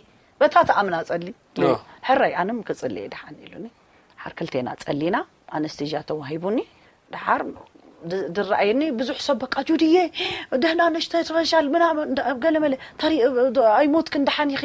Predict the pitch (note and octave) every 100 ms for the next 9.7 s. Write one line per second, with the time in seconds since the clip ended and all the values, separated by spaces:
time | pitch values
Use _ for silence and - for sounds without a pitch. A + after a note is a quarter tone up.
0 | C4+ C#4 D4+ D4 G#3 F3+ F3+ F3+ G3+ G3
1 | - C3+ G#2 - - F#3+ A#3+ F#3 G3+ F#3
2 | F3 D#3+ D#3+ E3+ C#3 D#3 D3+ D#3+ - -
3 | D4 - _ _ _ - - G#3+ F3+ D3+
4 | D3+ G3+ A3+ G3+ - D#3+ G3 F3 - E3
5 | - E3 E3+ D#3 - C#3+ - - - E3
6 | A3+ C4 - - E3 D#3+ E3 E3 D#3+ D3+
7 | D3 D#3 D#3+ D#3 - D#3 D#3+ A3+ C4+ -
8 | - - _ - - D3+ D3+ C#3+ D3 C#3+
9 | D3 E3+ E3 D3+ D3 D3+ F#3